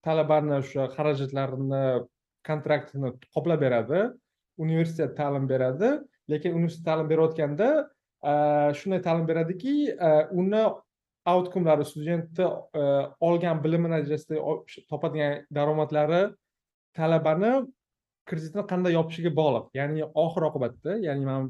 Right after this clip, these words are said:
mana bu yerda investor student o'qishi bitirgandan so'ng uni oyligini, daromadini qaysidir qismini, besh foiz, o'n foiz fiksirованный qismini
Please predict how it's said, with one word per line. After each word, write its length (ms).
mana 240
bu 140
yerda 180
investor 560
student 600
o'qishi 380
bitirgandan 640
so'ng 380
uni 240
oyligini, 600
daromadini 720
qaysidir 460
qismini, 420
besh 320
foiz, 420
o'n 220
foiz 400
fiksirованный 840
qismini 440